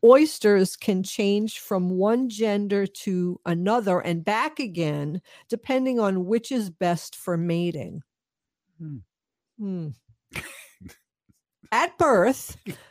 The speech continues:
Speaker 1: a panda is smaller than a mouse and weighs about four ounces.
Speaker 2: I know, I've seen those.
Speaker 1: They're so cute. And you'd think that they'd be bigger 'cause pandas are pretty big.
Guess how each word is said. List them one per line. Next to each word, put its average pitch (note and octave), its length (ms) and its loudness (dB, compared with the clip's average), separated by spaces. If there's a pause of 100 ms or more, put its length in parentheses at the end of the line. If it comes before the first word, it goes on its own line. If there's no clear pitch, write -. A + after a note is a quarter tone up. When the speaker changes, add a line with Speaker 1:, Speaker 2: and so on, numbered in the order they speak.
(140)
Speaker 1:
a G#3+ 80 2
panda C4+ 680 2
is F#3+ 140 -2
smaller A3+ 800 2
than G3 240 0
a F3 80 0
mouse F#3 840 -4 (600)
and G#3 260 2
weighs A3 540 2
about F#3+ 440 0
four G3 520 2
ounces. E3 760 -8
Speaker 2:
I F2+ 60 -8
know, E2+ 160 -8
I've E2 160 -10
seen G#2+ 300 -8
those. D#2 320 -12
Speaker 1:
They're G3 160 -2
so B3 240 -2
cute. B3+ 440 -2
And G#3 340 0
you'd A3 200 -4
think F4 220 -4
that G#4 180 0
they'd A#3+ 160 0
be G3 120 0
bigger G3+ 380 0
'cause E3+ 240 -4
pandas F#3+ 480 -2
are D3+ 80 -4
pretty D#3+ 320 -10
big. D3+ 340 -8